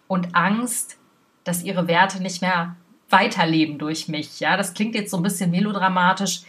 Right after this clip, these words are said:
aber ich glaube, das hilft einem extrem, ins Mitgefühl zu gehen und wirklich vielleicht die Vorwürfe, die Wut,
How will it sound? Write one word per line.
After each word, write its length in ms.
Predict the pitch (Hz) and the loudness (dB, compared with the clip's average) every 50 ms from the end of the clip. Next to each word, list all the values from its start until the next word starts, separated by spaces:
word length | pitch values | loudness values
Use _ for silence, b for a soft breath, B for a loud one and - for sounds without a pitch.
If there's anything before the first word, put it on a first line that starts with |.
| B B B B B B | B B B B B B
aber 120 | - 185 | -2 -2
ich 140 | 196 185 - | -2 -2 -2
glaube, 360 | - 185 185 202 - 214 208 | 2 4 6 6 6 4 2
das 160 | 214 208 - | -2 -2 -4
hilft 360 | - 202 247 269 262 - - | -2 0 0 -2 -2 -4 0
einem 140 | - 196 196 | 0 0 0
extrem, 640 | - 180 - - - - - - - 226 233 220 208 | 0 -4 -6 -6 -8 -8 -8 -6 -4 -4 -2 -2 -4
ins 140 | 196 - | -4 -4
Mitgefühl 440 | 196 196 190 - 214 - - 196 180 | -4 -6 -4 -6 -8 -6 -6 -6 -6
zu 220 | - - - 175 170 | -4 -4 -4 -4 -4
gehen 340 | 175 185 190 196 196 - | -4 -2 -2 -2 -2 -2
und 180 | - 175 165 156 | -2 -2 -2 0
wirklich 380 | 185 226 226 - 226 214 - - | 0 0 -2 -2 -4 -6 -6 -6
vielleicht 300 | - 180 175 180 175 - | -4 -2 -2 -2 -2 -4
die 80 | 170 | -8
Vorwürfe, 920 | - - - 190 208 226 233 208 214 226 214 202 - - 220 214 214 214 | -8 -6 -2 2 4 4 4 4 2 -2 -4 -4 -4 -4 -4 -2 -2 0
die 300 | 175 180 180 175 175 165 | 0 2 2 2 2 2
Wut, 460 | 202 226 247 254 262 277 285 277 - | 2 2 4 6 8 8 6 6 0